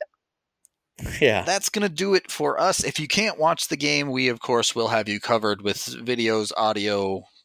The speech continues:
Speaker 2: written pieces, you name it. We're on top of it for you. This podcast will be back again tomorrow as well. So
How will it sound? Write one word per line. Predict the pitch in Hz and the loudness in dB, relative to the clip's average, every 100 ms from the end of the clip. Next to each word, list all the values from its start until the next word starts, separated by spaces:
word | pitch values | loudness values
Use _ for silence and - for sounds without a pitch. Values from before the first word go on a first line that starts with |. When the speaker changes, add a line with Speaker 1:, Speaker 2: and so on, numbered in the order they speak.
| _ - | _ 2
Speaker 2:
written | 117 117 | 2 2
pieces, | 110 110 - 104 98 | -2 0 2 0 0
you | 117 127 | -2 0
name | 98 98 | 2 2
it. | 92 98 | 0 -6
We're | - 127 | -2 0
on | 92 107 104 | 0 -2 -2
top | 95 98 95 | -2 -2 -2
of | 92 | -4
it | 95 | -4
for | - 101 98 | 0 2 2
you. | 98 | 0
This | 110 - | -2 -2
podcast | - 123 117 117 113 - | 0 0 0 -2 -2 -2
will | 117 | -4
be | 113 107 | -4 0
back | 110 107 - - - - | 2 0 -2 -18 -18 -8
again | 113 107 107 107 - | -4 2 2 0 -2
tomorrow | 117 107 107 104 104 - | -4 0 2 2 0 0
as | 98 101 98 95 | -2 -2 -4 -4
well. | 110 120 117 120 - - - - | 0 0 0 -4 -12 -20 -18 -4
So | 135 | 0